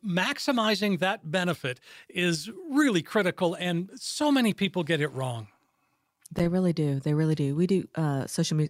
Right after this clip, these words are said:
Speaker 2: Social Security maximization report for our clients, and that helps them see, uh, really their choices. You know,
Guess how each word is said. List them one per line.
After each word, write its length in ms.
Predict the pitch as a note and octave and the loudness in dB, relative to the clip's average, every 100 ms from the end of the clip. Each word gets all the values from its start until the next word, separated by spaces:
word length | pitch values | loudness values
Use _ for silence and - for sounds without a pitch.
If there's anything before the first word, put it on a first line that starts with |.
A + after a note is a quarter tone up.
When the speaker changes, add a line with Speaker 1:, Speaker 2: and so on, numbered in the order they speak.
| _ _ | _ _
Speaker 2:
Social 300 | - G3+ F3+ | -8 -2 -2
Security 460 | E3 - E3+ D#3+ D3 | -2 -2 2 2 2
maximization 640 | D3 - C#3+ C#3+ D3 D#3 | 0 -2 -2 0 0 0
report 400 | D3 - D3+ - - - - _ | 0 2 0 0 -10 -20 -20 _
for 120 | E3 D3+ | 0 0
our 80 | |
clients, 440 | D3+ E3+ D3+ D3+ - - - - - | 0 0 0 -2 -8 -18 -20 -18 -2
and 120 | G#3 | 0
that 120 | B3 | 0
helps 240 | F#3 G3+ - | -2 -4 0
them 300 | D#3+ D3+ - - | 0 0 -2 -8
see, 800 | - - F3+ F3 E3 D3 C#3 - _ - | -6 0 4 4 4 2 -2 -8 _ -4
uh, 380 | C3+ B2+ - - | -2 -2 -4 -4
really 280 | D#3 F#3 F3+ | 2 4 6
their 100 | D3+ | 4
choices. 640 | - D3 C3+ - F#2 - | 0 0 0 -2 -8 -4
You 80 | D#3 | 0
know, 240 | C#3+ C#3+ | 2 2